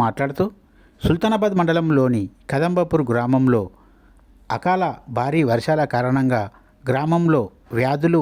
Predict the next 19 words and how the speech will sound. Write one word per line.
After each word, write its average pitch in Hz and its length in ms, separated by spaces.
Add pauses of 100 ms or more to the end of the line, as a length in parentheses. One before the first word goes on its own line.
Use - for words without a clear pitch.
వచ్చే 139 220 (120)
అవకాశం 139 420 (120)
ఉంటుంది 127 340 (120)
కాబట్టి 131 400 (520)
గ్రామంలో 160 500 (360)
ఇల్లు 151 200 (120)
ఇల్లు 147 180 (120)
తిరుగుతూ 139 380 (460)
ఇంటిలలో 175 480 (140)
ఉన్న 151 160 (460)
బావిలలో 160 520 (520)
బ్లీచింగ్ 160 520
పౌడర్ 151 360
వేయడం 135 300 (120)
జరిగింది. 101 460 (1500)
స్వచ్ఛ 160 340 (320)
శుక్రవార 160 420 (120)
కార్యక్రమంలో 151 580 (140)
భాగంగా 139 400